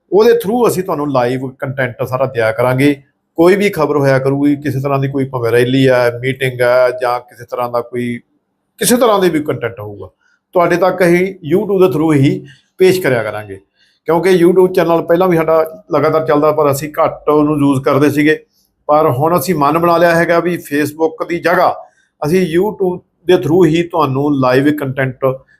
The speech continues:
ਦਿਆ ਕਰੀਏ ਤਾਂ ਕਿ ਤੁਹਾਡੇ, ਅ, ਤੱਕਰ ਪਹੁੰਚਣਾ ਸਾਨੂੰ ਹੋਰ ਵੀ ਸਫਲ ਹੋ ਜਾਵੇ, ਕਿਉਂਕਿ Facebook ਦੇ ਵਿੱਚ ਕਿਸ,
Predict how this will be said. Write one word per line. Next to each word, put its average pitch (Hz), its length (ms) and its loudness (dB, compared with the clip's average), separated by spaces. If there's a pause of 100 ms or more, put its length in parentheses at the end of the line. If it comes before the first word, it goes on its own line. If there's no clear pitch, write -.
(140)
ਦਿਆ 135 200 4
ਕਰੀਏ 147 360 0
ਤਾਂ 135 240 -2
ਕਿ 143 160 -2
ਤੁਹਾਡੇ, 135 680 0 (160)
ਅ, 120 40 -2
ਤੱਕਰ 120 320 -4
ਪਹੁੰਚਣਾ 127 340 -6
ਸਾਨੂੰ 135 200 -2
ਹੋਰ 143 220 0
ਵੀ 151 80 0
ਸਫਲ 117 300 -2
ਹੋ 113 80 2
ਜਾਵੇ, 110 220 -4
ਕਿਉਂਕਿ 139 340 -2
Facebook 143 440 -2
ਦੇ 147 60 2
ਵਿੱਚ 143 140 2
ਕਿਸ, 143 200 -4